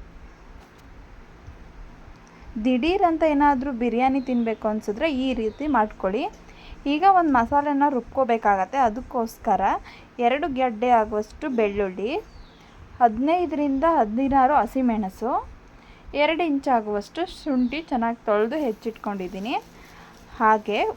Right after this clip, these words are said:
ಒಂದೂವರೆ ಕಟ್ಟಷ್ಟು ಪುದೀನ, ಒಂದು ಕಟ್ಟಷ್ಟು ಕೊತ್ತಂಬರಿನ ಚೆನ್ನಾಗಿ ಕ್ಲೀನ್ ಮಾಡಿ ತೊಳೆದಿಟ್ಕೊಂಡಿದ್ದೀನಿ. ಈಗ ಇದನ್ನೆಲ್ಲ ಮಿಕ್ಸಿ ಜಾರ್ಗೆ ಸೇರಿಸಿ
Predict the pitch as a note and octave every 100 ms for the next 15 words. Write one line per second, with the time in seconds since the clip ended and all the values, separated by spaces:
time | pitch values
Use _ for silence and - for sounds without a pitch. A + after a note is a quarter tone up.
0 | C4 B3+ A#3 E4+ F#4 E4+ C#4 - A#3 A#3
1 | D4 D4 - G3+ G3+ G#3+ F#4 - - -
2 | - C4 D#4+ A4+ - D#4+ - C4 B3+ -
3 | G#4+ - B3 A#3 A3+ G#3+ F#3+ F#3 A#3+ G4
4 | - - - B3+ A#3+ D4 D4 D#4+ D4+ B3+
5 | B3 A3+ A3 F4+ - C#4+ B3+ G#3+ - A3
6 | G3 F3+ G3 C4 A4+ - - - - -
7 | - C#4 D4+ G#4 C#4+ C4 C4 C4+ D#4+ B3
8 | - E4 C4+ C4+ B3 A#3 B3 A3+ G3 -